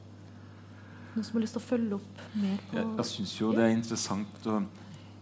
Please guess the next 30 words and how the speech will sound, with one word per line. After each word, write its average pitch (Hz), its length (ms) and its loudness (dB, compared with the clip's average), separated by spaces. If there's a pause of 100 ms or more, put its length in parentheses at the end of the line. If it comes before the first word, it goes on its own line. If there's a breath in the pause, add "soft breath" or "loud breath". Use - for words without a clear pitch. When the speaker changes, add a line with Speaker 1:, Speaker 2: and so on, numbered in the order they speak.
Speaker 2:
eh, 98 260 6
ikke 104 200 4
sant, - 540 2
eh, 101 220 4
innen 92 420 6
kristensamfunnet, 92 840 2
eller 92 200 10 (260 loud breath)
i 104 60 4
hvert 95 120 4
fall 98 140 6
i - 40 8
tilknytning 95 760 4
til, 127 240 8 (500 loud breath)
er 92 80 2
det 90 100 4
ikke 98 80 0
så 101 180 2
at - 80 -2
der 95 160 6
har 95 140 6
man 87 220 2 (140)
Jøssåsen? 90 920 -2 (2000)
Er 98 60 -2
det - 80 -2
ikke 101 120 6
det 98 80 8
det 107 100 6
heter? 107 320 4 (1400 loud breath)
Eh, 101 320 6 (640)
og 107 320 4